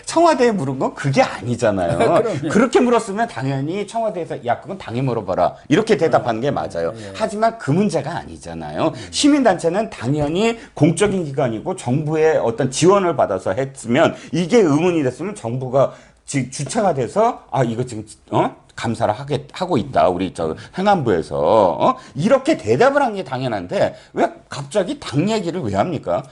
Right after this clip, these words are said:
Speaker 2: 그래.
Speaker 1: 당, 뭐, 당선인을 청와대에 물어봤습니까? 당선됐는데 이거 해야 되느냐고? 말이 안 되는 대답이죠.
Speaker 2: 그러니까 위안부 피해자 할머니, 특히 뭐,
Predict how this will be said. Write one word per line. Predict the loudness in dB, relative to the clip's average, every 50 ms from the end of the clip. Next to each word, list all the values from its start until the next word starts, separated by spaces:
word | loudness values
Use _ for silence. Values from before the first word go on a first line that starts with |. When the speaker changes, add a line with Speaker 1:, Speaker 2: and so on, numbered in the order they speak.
| -20 -20
Speaker 2:
그래. | -16 -12 -6
Speaker 1:
당, | -2 0 0 0 -2 -2 -2
뭐, | 0 2 2 0 0 -6 -14 _
당선인을 | -4 0 2 4 4 4 4 2 2 0 2 2 0 0
청와대에 | 0 -2 -2 0 0 0 0 -2
물어봤습니까? | 0 2 2 4 4 4 2 0 -4 -14 -8 -4 -4 -4
당선됐는데 | -4 -4 -6 -4 -2 -2 -2 -2 -2 -2 -4 -4 -4 -4 -4
이거 | -4 -4 -4 -4 -6 -6 -10 _ -2
해야 | 2 2 4 4
되느냐고? | 2 0 -2 -2 -2 -4 -4 -4 -4 -6 -8 -10 -14 _ _ _ _ _
말이 | -18 -16 -14 -14 -12 -10 -8 -6
안 | -4 -4 -4 -4
되는 | -4 -4 -4 -4 -6
대답이죠. | -6 -8 -6 -6 -8 -8 -10 -14 -18 -16 -16 -16 -16 -18 -20 -20 _ _ _ _ _ _ _ -20 -20 -20 -20 _ _ _ _ _ _ _ -8
Speaker 2:
그러니까 | -6 -4 -2 0 0 0
위안부 | -2 -2 -2 -2 0 4 4 4 4 4 0 -2 -4
피해자 | -4 -2 -2 -2 0 0 0 0 0 0
할머니, | -2 -2 -2 -2 -2 -2 -4 -4 -6 -6 -8 -10 -14 -20
특히 | -20 -20 -20 -10 -6 -4 -2 -2 -2 -2
뭐, | -2 -2 -2 -2 -2 -2 -4 -4 -6 -8